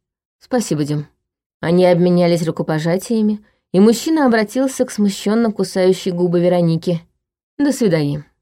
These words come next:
"До свидания. И спасибо большое". Еще сильнее смутилась она. Вербицкий подождал, когда Дмитрий уедет, обернулся к Нике и молча кивнул на скамейку,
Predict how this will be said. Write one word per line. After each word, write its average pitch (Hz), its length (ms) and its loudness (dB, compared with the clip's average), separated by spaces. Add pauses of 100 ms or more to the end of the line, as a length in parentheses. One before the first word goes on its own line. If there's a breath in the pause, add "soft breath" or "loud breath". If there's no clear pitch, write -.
(380)
"До 202 100 -12
свидания. 175 600 -2 (540)
И 185 340 0 (100)
спасибо 190 480 -8
большое". 175 520 -8 (600)
Еще 175 340 -2
сильнее 170 500 2
смутилась 170 580 0
она. 165 320 -2 (640)
Вербицкий 190 540 0
подождал, 175 540 2
когда 170 300 0
Дмитрий 165 380 0
уедет, 165 540 -2 (340)
обернулся 262 580 0
к - 60 -8
Нике 262 400 0
и 202 220 0
молча 214 480 0
кивнул 175 400 2
на 170 120 2
скамейку, 175 680 -4